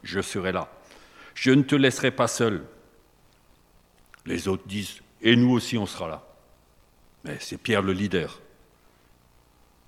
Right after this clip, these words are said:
Et Jésus avertit, « Pierre, tu vas me renier. » Ah, pas question. On avance.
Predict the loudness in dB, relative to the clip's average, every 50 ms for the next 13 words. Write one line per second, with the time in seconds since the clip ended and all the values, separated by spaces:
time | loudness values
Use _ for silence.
0 | _ _ _ _ -20 -16 -12 -10 -10 -10 -12 -14 _ _ _ _ _ _ _ -14
1 | -10 -8 -6 -6 -6 -6 -8 -8 -6 -6 -8 -10 -12 -14 -18 -20 -20 -20 _ _
2 | _ _ _ _ _ _ _ _ _ -16 -14 -14 -14 -14 -16 -18 -20 _ _ _
3 | _ _ _ _ _ _ _ _ _ _ _ _ _ _ -16 -10 -8 -6 -4 -4
4 | -4 -4 -6 -8 -8 -10 -10 -12 -14 -16 _ _ _ _ _ _ _ _ _ _
5 | _ _ _ _ _ _ _ _ _ -18 -18 -18 -18 _ _ _ _ _ _ _
6 | _ _ -10 -10 -8 -8 -10 -12 -10 -12 -12 -14 -16 _ _ _ _ _ _ _
7 | _ _ _ _ _ _ _ _ _ _ _ _ _ _ _ _ _ _ _ _
8 | _ _ _ _ _ _ _ _ _ _ _ _ _ _ _ _ -20 -20 _ _
9 | -10 -4 -2 -2 0 0 0 0 -2 -2 -6 -12 -16 -18